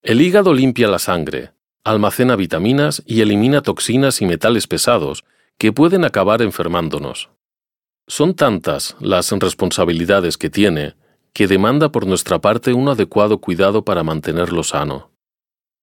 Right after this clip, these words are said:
Sería esencial que tuviéramos en cuenta todo aquello que ponemos cada día en nuestros platos. Además,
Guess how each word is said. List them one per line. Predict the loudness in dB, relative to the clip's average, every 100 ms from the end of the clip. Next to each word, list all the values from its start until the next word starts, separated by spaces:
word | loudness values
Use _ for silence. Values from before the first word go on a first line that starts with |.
| _ -6
Sería | 0 2 4 2
esencial | 2 0 0 2 2 2
que | -2
tuviéramos | -4 0 2 2 0 -2
en | 0
cuenta | 2 0 0 -2
todo | 0 2 2
aquello | 2 0 0 0
que | -2
ponemos | 0 0 0 -2
cada | 0 2 2
día | 2 0
en | 0
nuestros | -6 -6 -8
platos. | -4 -4 -4 -8 -10 -14 _ _ _ _ _ _ _ _ -6
Además, | -2 0 0 -2 -6